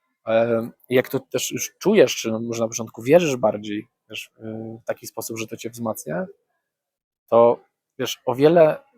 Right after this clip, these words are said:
zupełnie inaczej możesz wchodzić w tą przestrzeń. Wy-, ty czujesz wtedy tą, tą rzeczywistość, tą przestrzeń, tak się zachować,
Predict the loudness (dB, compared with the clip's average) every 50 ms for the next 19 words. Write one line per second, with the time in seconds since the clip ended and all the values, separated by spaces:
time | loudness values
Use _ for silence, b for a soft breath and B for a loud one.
0 | _ -10 -8 -2 -2 0 0 -2 -4 -4 -2 -2 -2 -2 0 -2 0 0 0 -2
1 | 0 2 0 0 0 _ -6 -6 -6 -6 -14 -16 -12 -14 -12 -12 -8 -8 -8 -8
2 | -8 -18 -18 -18 -14 -12 -12 -12 _ _ _ _ -14 -6 -4 0 0 0 -2 -4
3 | -10 -12 -12 -12 -12 -12 _ -20 -20 -20 -14 -12 -12 -12 -12 -12 -16 -16 -16 -16
4 | -16 -16 _ _ _ -20 -14 -8 -6 -6 -6 -8 -16 -20 -18 -12 -12 -12 -12 -10
5 | -12 -10 -8 -8 -8 -6 -4 -6 -6 -6 -8 -14 _ -18